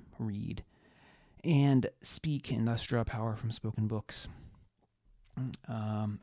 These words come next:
though hold that for a second, the spoken, drawing power from spoken books. Um,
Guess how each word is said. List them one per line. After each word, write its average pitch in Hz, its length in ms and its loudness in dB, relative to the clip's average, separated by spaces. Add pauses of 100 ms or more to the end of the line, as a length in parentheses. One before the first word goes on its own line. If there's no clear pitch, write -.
though 120 180 0
hold 196 280 -2
that 143 240 0
for 120 100 -6
a 110 60 -8
second, 107 340 -8
the 107 80 -6
spoken, 110 600 -4 (400)
drawing 101 200 -4
power 107 320 -2
from 104 100 -6
spoken 107 380 -4
books. 110 400 -10 (800)
Um, 110 720 -2